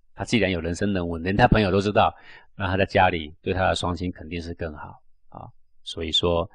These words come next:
事亲弗悦，弗信于有矣呀。悦亲有道，反身不成。不悦于亲矣呀！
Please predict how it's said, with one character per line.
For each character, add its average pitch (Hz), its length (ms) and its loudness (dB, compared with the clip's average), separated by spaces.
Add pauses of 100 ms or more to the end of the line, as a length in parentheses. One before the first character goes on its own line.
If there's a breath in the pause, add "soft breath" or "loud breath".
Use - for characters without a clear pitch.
(520 soft breath)
事 - 260 -2
亲 104 220 0
弗 87 240 -2
悦， 107 400 4
弗 - 260 -12
信 92 240 -2
于 78 440 -8
有 80 260 -4
矣 95 220 -6
呀。 98 120 -12 (1200)
悦 196 260 10
亲 196 260 4
有 95 200 4
道， 107 340 4
反 82 200 -4
身 110 160 2
不 101 120 2
成。 76 280 -6 (580)
不 - 100 -8
悦 156 280 6
于 87 140 0
亲 156 380 0
矣 123 240 -8
呀！ - 100 -18